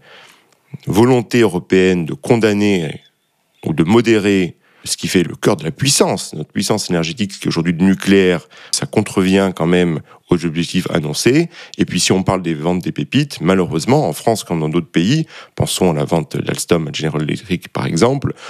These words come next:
on peut pas dire que les protagonistes actuels qui aujourd'hui font des discours sur, euh, la réindustrialisation et, euh, la puissance européenne aient été toujours très cohérents au cours de leur parcours.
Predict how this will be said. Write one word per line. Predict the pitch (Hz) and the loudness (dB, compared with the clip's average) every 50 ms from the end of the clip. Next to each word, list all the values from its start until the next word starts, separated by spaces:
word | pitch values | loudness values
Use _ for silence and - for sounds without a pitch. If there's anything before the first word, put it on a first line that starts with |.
| - - - | -18 -16 -6
on | |
peut | - 165 | -6 -4
pas | - - 82 | -2 -2 0
dire | - 240 262 135 - - | 2 2 2 2 -2 -2
que | - 101 98 95 85 - - - - - - - - | 0 2 4 4 2 0 -4 -12 -20 -20 -20 -12 -10
les | - | -8
protagonistes | - - 101 - 104 104 90 101 98 104 110 107 95 - - - - - | -2 -2 0 0 0 0 2 2 2 2 2 2 0 -2 -4 -6 -6 -4
actuels | - - - - 95 196 196 190 190 | -6 -6 -4 0 2 4 4 2 0
qui | - 165 | -4 -6
aujourd'hui | - 82 - 156 - 98 | -4 -2 -2 -2 -2 -2
font | 95 - 85 82 | -2 0 -2 -2
des | 78 80 | 0 -2
discours | 78 82 80 - - - 104 104 104 95 78 71 69 - - - - _ | -2 -2 -4 -4 -2 2 2 4 4 4 2 0 -8 -10 -18 -20 -20 _
sur, | - - - - 95 92 78 80 | -6 -4 0 2 2 2 2 0
euh, | 76 73 71 65 - - - - _ _ _ | -4 -4 -4 -8 -10 -16 -20 -20 _ _ _
la | - 80 78 | -2 -2 0
réindustrialisation | 76 82 87 85 80 - - - 85 80 80 80 - - - 85 82 78 76 80 76 - - - 98 92 90 90 82 - - - | 2 0 0 0 -2 -8 -6 -4 -4 -2 -2 -2 -4 -2 -2 -2 0 2 2 0 0 0 0 0 2 2 2 0 0 -2 -6 -2
et, | 92 90 87 82 80 73 | -2 0 0 2 0 0
euh, | 73 - - - - - - | -2 -2 -2 -2 -4 -4 -2
la | - 76 | -2 -4
puissance | - - - - - - - 92 - - - - - | -4 -4 -4 -4 -2 0 0 -2 -2 -4 -8 -4 -4
européenne | 85 78 78 76 - - 87 104 131 151 139 - - - - - _ _ - | -2 -2 -2 -4 0 2 4 4 4 2 0 -2 -6 -10 -20 -20 _ _ -10
aient | - - 170 | -6 -6 -2
été | - 202 196 | 0 0 -2
toujours | - _ - 208 190 202 190 - | -2 _ -4 0 0 0 0 0
très | - - 92 | -4 -4 -2
cohérents | - - 98 90 82 78 104 120 139 143 139 - - | 0 2 2 2 4 4 2 2 2 0 -2 -8 -12
au | - - - - - | -8 -6 -6 -6 -2
cours | - - - 208 220 | 0 0 2 2 2
de | 175 175 | 0 0
leur | 156 156 151 - - | 0 0 -2 -4 -4
parcours. | - - - - - - - - 139 - - | -2 -2 -4 -4 -6 -6 -6 -6 -6 -10 -14